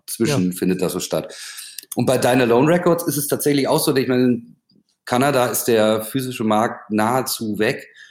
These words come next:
Speaker 1: Das ist, da geht's nur noch um digital und eben Direct to Fan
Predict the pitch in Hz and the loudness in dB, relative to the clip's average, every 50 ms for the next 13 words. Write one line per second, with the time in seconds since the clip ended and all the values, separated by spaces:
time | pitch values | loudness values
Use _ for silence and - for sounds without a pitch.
0 | - _ - _ _ _ _ _ - - - - - - - - - 123 117 117 | -20 _ -20 _ _ _ _ _ -12 -10 -8 -6 -6 -6 -8 -8 -8 -6 -4 -4
1 | 117 - - - 87 - - 104 107 120 135 - - - 143 147 151 156 156 - | -4 -4 -6 -8 -10 -6 -6 -4 -2 -2 -2 -2 0 2 2 4 4 2 2 0
2 | 143 123 117 117 120 113 98 107 - - 92 95 104 120 139 - - - 135 147 | 0 0 0 2 0 0 0 0 0 0 0 2 2 2 2 0 0 2 2 2
3 | 151 147 - - 113 120 127 127 143 147 151 156 - - _ _ _ _ _ _ | 2 0 -2 0 0 2 2 2 2 2 0 -2 -6 -12 _ _ _ _ _ _
4 | _ _ _ _ _ _ - 107 107 120 123 127 131 127 - 127 - - - 120 | _ _ _ _ _ _ 0 2 4 4 4 2 0 0 -4 -4 -2 0 2 4
5 | 123 127 127 127 131 139 143 143 | 4 4 4 4 2 0 -2 -6